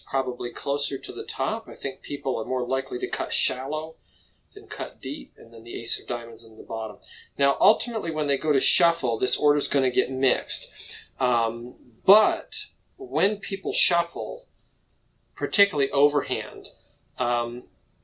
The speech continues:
y-, they really end up just kind of reversing the order of cards in, in packets rather than really mixing them. Uh, so if I were to shuffle overhand like this in packets, I would still keep –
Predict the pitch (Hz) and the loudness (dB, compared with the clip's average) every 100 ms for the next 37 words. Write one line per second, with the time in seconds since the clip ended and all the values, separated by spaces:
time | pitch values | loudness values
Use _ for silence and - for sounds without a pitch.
0 | _ 151 151 147 151 170 226 220 185 160 | _ -6 2 4 4 2 4 4 2 -2
1 | 156 147 - 156 - 170 156 123 120 117 | 0 -2 -2 0 2 2 0 0 -2 2
2 | 139 147 160 131 127 - 127 139 135 - | 4 6 4 4 2 4 6 8 6 4
3 | - 131 127 127 - 139 117 - 110 101 | 2 4 4 4 2 0 -2 -2 -6 -2
4 | - 139 123 - - - - - _ _ | 0 0 -2 -10 -6 -4 -4 -8 _ _
5 | - 123 127 123 117 113 113 127 110 110 | -2 4 6 4 -2 -6 0 0 0 -4
6 | 120 - - 107 101 98 - _ - _ | -2 0 0 -2 -10 -16 -20 _ -20 _
7 | 117 113 113 - 135 123 - - - 202 | -6 -4 4 4 4 0 -2 -2 0 0
8 | 247 170 - 160 143 139 - 143 139 131 | 0 2 4 4 2 -4 2 2 4 0
9 | 123 107 101 101 - _ _ 117 113 - | -2 -4 -8 -14 -20 _ _ -4 -4 -4
10 | - 165 - - - - - - - _ | -2 0 0 2 4 4 2 -4 -12 _
11 | _ - - - - 117 - - 180 190 | _ -20 -14 -12 -4 -4 -2 0 0 0
12 | - 104 - - - - - - - 139 | -4 -6 0 0 0 -10 -16 -14 0 0
13 | 143 135 - - 220 240 247 - - 196 | 2 4 6 6 2 0 -2 -6 -2 -2
14 | 175 | -2